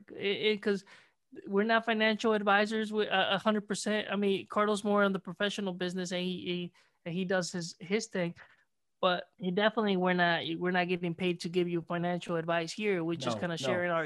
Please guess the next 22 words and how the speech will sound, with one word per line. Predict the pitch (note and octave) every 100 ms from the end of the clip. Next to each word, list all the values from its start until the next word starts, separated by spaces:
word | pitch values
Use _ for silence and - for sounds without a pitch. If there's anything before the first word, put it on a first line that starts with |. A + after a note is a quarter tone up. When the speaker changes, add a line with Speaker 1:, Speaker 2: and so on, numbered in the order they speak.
| D3+
Speaker 2:
But | - C4+
you | E4+
Speaker 1:
experiences | E4+ D#4 G#3+
Speaker 2:
have, |
Speaker 1:
and | G#3 G3+
Speaker 2:
but | D#4 D#4+
you | F#4+ E4
Speaker 1:
Yeah, |
Speaker 2:
have | C4 A3
Speaker 1:
go |
Speaker 2:
an | G3
Speaker 1:
ahead. | D#3
Speaker 2:
investing | C#3 C3+ C#3 B2
philosophy. | B2+ A#2+ A2 -
You | F3+ D#4
have | C4 E3+
an | C#3
investing | A#2+ A#2 - G#2
philosophy. | A2+ A2+ A2+ E3+
I | F#3
mean, | A3
t-, | A3